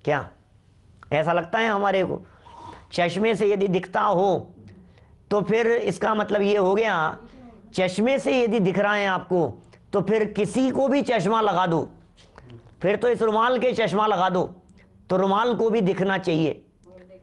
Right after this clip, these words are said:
फिर यदि आप मुर्दे के लगा दो तो उसको भी दिखना चाहिए, आप यदि पेड़ के लगा दो तो उसे भी दिखना चाहिए। तो चश्मे से तो नहीं दिख रहा, तो देखने का काम तो आंखों का है। आप जानते हैं, अंधे व्यक्ति को चश्मा लगाओ तो दिखता नहीं है।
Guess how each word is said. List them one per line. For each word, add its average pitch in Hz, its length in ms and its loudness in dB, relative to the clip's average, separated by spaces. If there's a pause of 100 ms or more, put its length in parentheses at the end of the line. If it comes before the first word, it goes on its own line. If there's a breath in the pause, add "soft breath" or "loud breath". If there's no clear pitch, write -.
(460)
फिर 220 140 2
यदि 233 240 2
आप 226 220 0
मुर्दे 208 420 2
के 214 120 0
लगा 202 260 0
दो 208 120 0
तो 196 140 0
उसको 202 280 0
भी 220 100 0
दिखना 185 360 0
चाहिए, 170 480 -2 (560 soft breath)
आप 208 240 0
यदि 220 200 2
पेड़ 226 400 0
के 240 160 -2
लगा 208 260 2
दो 214 160 0
तो 220 180 0
उसे 208 220 0
भी 214 120 0
दिखना 185 360 0
चाहिए। 165 300 -2
तो - 120 -4
चश्मे 202 420 0
से 175 120 -2
तो 160 140 -2
नहीं 135 200 0
दिख 117 140 -4
रहा, 107 220 -4 (500 soft breath)
तो 180 80 0
देखने 220 440 0
का 196 120 2
काम 180 300 -2
तो 185 80 0
आंखों 143 340 0
का - 100 -4
है। - 120 -2
आप - 280 -4
जानते 190 360 -2
हैं, 214 240 -6 (340 loud breath)
अंधे 180 280 2
व्यक्ति 170 300 -2
को 170 140 0
चश्मा 165 340 -2
लगाओ 156 300 0
तो 165 120 -2
दिखता 156 320 -4
नहीं 170 220 -4
है। - 80 -10